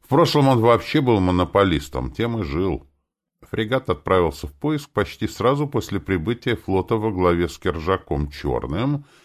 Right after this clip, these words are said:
и Тиной Варинг по прозвищу "Кровавая Кошка", о которой Кейтара столько читала и слышала еще в детстве. Какая-то малоизвестная инфостудия даже фильм о ней вскоре после войны падения сняла. Но неудачно,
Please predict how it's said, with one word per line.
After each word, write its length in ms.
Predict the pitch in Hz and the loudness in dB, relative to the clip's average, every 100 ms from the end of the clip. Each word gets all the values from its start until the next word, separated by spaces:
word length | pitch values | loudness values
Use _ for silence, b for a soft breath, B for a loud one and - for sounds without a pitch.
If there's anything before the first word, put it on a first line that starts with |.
| b _ | b _
и 240 | 123 - - | -2 -2 -8
Тиной 420 | - 123 107 113 | 0 2 4 4
Варинг 680 | 101 107 110 95 69 64 - B B _ | 4 4 4 4 2 -2 -12 B B _
по 100 | 80 | -2
прозвищу 560 | 73 82 69 71 - 73 | 0 0 0 -4 -6 -8
"Кровавая 640 | 73 78 76 67 65 71 | -2 0 2 2 2 0
Кошка", 560 | 71 67 60 - 57 - B B | -2 -6 -6 -6 -10 -10 B B
о 120 | - | -2
которой 420 | 110 131 147 139 135 | 2 2 4 4 4
Кейтара 440 | 131 117 131 117 | 2 4 4 4
столько 440 | - 123 107 117 | 2 0 2 0
читала 600 | 107 110 - 139 127 92 | -2 -6 -2 0 2 2
и 120 | 82 - | 0 -4
слышала 500 | - 110 - 90 82 | -4 -6 -2 -2 -2
еще 260 | 76 92 | -2 -6
в 80 | 85 | -2
детстве. 580 | 82 69 - 64 57 53 _ _ _ _ _ _ _ _ _ | -4 -4 -8 -8 -8 -10 _ _ _ _ _ _ _ _ _
Какая-то 520 | 87 - 104 98 - | -12 -6 -4 -4 -2
малоизвестная 840 | 92 87 82 85 82 104 95 - 71 | -4 -2 -2 -2 -4 -6 -8 -6 -4
инфостудия 640 | 71 82 - 135 123 73 | -4 -6 -6 -8 -4 -2
даже 280 | 67 69 67 | -2 -2 -4
фильм 300 | 69 123 131 | -6 -6 -4
о 80 | 82 | -2
ней 160 | 65 | -4
вскоре 340 | 62 - 67 62 | -6 -6 -4 -4
после 360 | - 58 - | -8 -10 -8
войны 340 | 64 73 62 60 | -6 -4 -4 -6
падения 560 | 71 65 64 57 60 | -6 -6 -8 -8 -10
сняла. 480 | - - 69 62 57 b b b | -10 -8 -6 -8 -10 b b b
Но 220 | 143 165 | 2 4
неудачно, 920 | 165 175 170 120 107 - - 92 80 | 4 4 4 4 4 2 -2 -2 -2